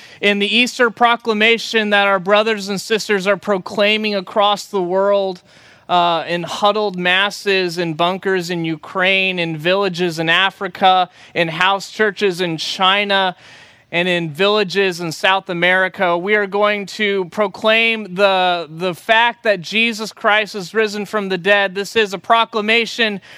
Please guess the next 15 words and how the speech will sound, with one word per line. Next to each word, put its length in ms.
that 160
the 80
church 320
has 160
been 220
doing 360
since 320
the 140
very 380
first 540
Easter 580
two 320
thousand 600
years 300
ago, 400